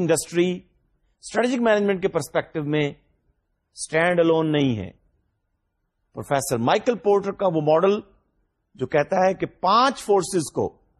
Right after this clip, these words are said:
اپنے سامنے رکھیے، ان فورسز کو سامنے رکھ کر اسٹریٹجی فارمولیٹ کیجیے، اور جب آپ ان کو امپلیمنٹ کریں گے تو I am sure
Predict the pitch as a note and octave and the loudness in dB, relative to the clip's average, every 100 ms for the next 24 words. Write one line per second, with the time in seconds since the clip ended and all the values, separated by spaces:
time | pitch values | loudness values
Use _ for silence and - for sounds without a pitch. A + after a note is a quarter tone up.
0 | - - C#3 D3+ D#3 G3 G3+ - A3+ B3 | -16 -8 -4 -2 0 2 0 0 0 0
1 | - _ _ _ _ _ _ _ _ _ | 0 _ _ _ _ _ _ _ _ _
2 | B3+ D4+ B3 B3 B3 A3+ A3+ G#3 G3+ G#3+ | 0 0 2 0 0 -4 -2 0 0 2
3 | G#3+ G#3 - A#3 A3 _ _ _ - G3+ | 0 0 0 0 -2 _ _ _ -10 -4
4 | A3 A3+ A3 A#3 G#3 G#3+ A3 A3+ A#3 A3+ | -2 -2 -2 -2 2 0 0 -4 -4 -2
5 | C4 C#4 - _ _ _ _ _ _ _ | -2 -2 -8 _ _ _ _ _ _ _
6 | _ - C3 F#3+ G#3+ A3+ G#3+ A3 G3 C#4+ | _ -4 2 4 4 2 2 2 2 2
7 | D#4+ C4+ F#3 E3 D3+ D3+ D3 - _ _ | 2 2 2 0 2 2 0 -4 _ _
8 | _ - E3 E3 - G3 F3+ | _ -2 0 -2 2 4 4